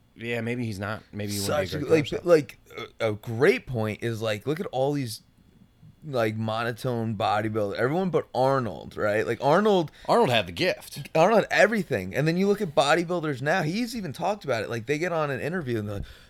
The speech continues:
Speaker 2: "Yeah, I just eat chicken and rice."
Speaker 1: Yeah, so I, I was there and, and I saw him backstage.
Speaker 2: Yeah,
Speaker 1: And he
Speaker 2: yeah,
Speaker 1: no-,
Speaker 2: just,
Speaker 1: he
Speaker 2: that's
Speaker 1: no
Speaker 2: why they
Speaker 1: look
Speaker 2: go
Speaker 1: at me.
Speaker 2: nowhere. Like,
Speaker 1: I
Speaker 2: they all
Speaker 1: no
Speaker 2: wanna be
Speaker 1: look
Speaker 2: like
Speaker 1: at him.
Speaker 2: Arnold and just, like, they look, they can't
Speaker 1: Well,
Speaker 2: even
Speaker 1: dude, that's
Speaker 2: speak.
Speaker 1: why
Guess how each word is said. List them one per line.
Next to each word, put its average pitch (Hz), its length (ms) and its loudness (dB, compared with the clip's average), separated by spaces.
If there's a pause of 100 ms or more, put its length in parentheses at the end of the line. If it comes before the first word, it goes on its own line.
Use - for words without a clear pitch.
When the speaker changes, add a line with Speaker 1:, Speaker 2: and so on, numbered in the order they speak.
(160)
Speaker 2:
"Yeah, 131 520 -2
I - 60 -4
just 147 180 -6
eat 165 120 -8
chicken 156 260 -4
and 147 160 -4
rice." 123 300 -2
Speaker 1:
Yeah, 101 200 0
so 95 160 -6
I, 98 300 -2 (140)
I 95 60 0
was 92 240 -4
there 95 340 0
and, 87 240 -6
and 87 260 -8
I 87 120 -6
saw 90 300 -4
him 87 280 -6
backstage. - 960 -10
Speaker 2:
Yeah, 180 260 6
Speaker 1:
And 117 80 2
he - 40 2
Speaker 2:
yeah, 165 120 2
Speaker 1:
no-, 95 100 0
Speaker 2:
just, 165 220 -8 (240)
Speaker 1:
he 107 120 -4
Speaker 2:
that's 170 180 4
Speaker 1:
no 208 100 2
Speaker 2:
why 208 60 2
they 196 160 4
Speaker 1:
look - 40 -2
Speaker 2:
go 180 80 2
Speaker 1:
at 101 60 0
me. 101 60 0
Speaker 2:
nowhere. - 560 0
Like, 135 140 0
Speaker 1:
I - 40 0
Speaker 2:
they 156 60 4
all 160 100 6
Speaker 1:
no 190 60 6
Speaker 2:
wanna 196 120 2
be 185 100 -4
Speaker 1:
look 190 60 2
Speaker 2:
like 175 100 -2
Speaker 1:
at 127 40 -6
him. 143 60 -4
Speaker 2:
Arnold 139 480 0 (260)
and 120 260 -4
just, 117 200 -10
like, 113 180 -4
they 117 80 -6
look, 123 180 -8 (160)
they 135 140 -4
can't 143 240 -6
Speaker 1:
Well, 120 80 0
Speaker 2:
even 175 100 -4
Speaker 1:
dude, 151 80 -6
that's 147 180 -2
Speaker 2:
speak. 143 120 -8
Speaker 1:
why 123 340 -10